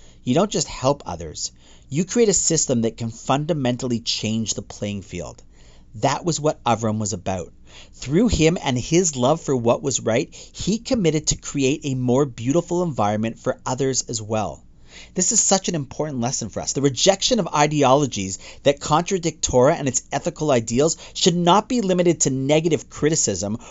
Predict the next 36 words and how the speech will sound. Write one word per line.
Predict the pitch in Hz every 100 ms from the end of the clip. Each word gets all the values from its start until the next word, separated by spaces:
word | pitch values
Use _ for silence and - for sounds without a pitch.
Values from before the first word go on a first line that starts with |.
| -
or | 139
just | 139 175 -
being | 156
satisfied | 127 - 160 180 202 - 165 156
with | 147 -
preserving | 139 127 131 143 156 127
ourselves. | - - - 208 95 82 - - - - - -
Rather, | 135 143 139
Judaism | 117 147 208 214 196
is | 196
a | 220
religion | 196 120 110 127
that | 120
challenges | - - 156 165 160 117 92
us | 90 73 -
to | - 127
launch | 123 127 147 165
an | - 117
offensive | - - 143 - 185
front | - 123 101 85 - - -
by | 120 120
presenting | - 131 151 147 160 156
a | 139 - -
positive | - 180 165 139 95 -
outlook | 104 104 80 - -
and | 135 170
strategy | - - 160 139 117 - 80 - - -
based | 131 123 139
on | 123
true | 120 - 208 190
values | 120 101 101 101
and | 127 120
committing | - 131 139 165 180 180
to | 190
the | 208
challenge | - - 110 101 104